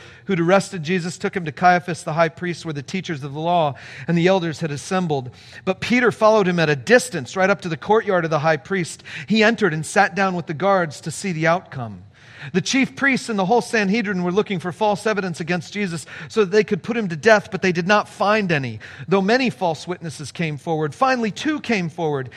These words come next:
and declared, 'This fellow said, "I'm able to destroy the temple of God and rebuild it in three days."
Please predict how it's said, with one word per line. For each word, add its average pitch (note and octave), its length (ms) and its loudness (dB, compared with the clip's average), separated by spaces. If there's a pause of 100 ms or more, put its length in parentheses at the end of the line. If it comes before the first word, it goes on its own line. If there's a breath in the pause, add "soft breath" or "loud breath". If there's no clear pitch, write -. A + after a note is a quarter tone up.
(200 loud breath)
and F#3 100 2
declared, G#3+ 480 4
'This E4+ 240 2
fellow G3+ 320 2
said, G3 320 0
"I'm C#4 240 4
able G3+ 240 2
to G#3 140 -6
destroy A#3+ 420 0
the A3 80 -2
temple A3+ 340 -2
of F3+ 80 -4
God A3+ 280 4
and G3 120 -2
rebuild G#3+ 380 0
it G#3 100 0
in F#3 140 -4
three G#3 240 -4
days." D3+ 540 -2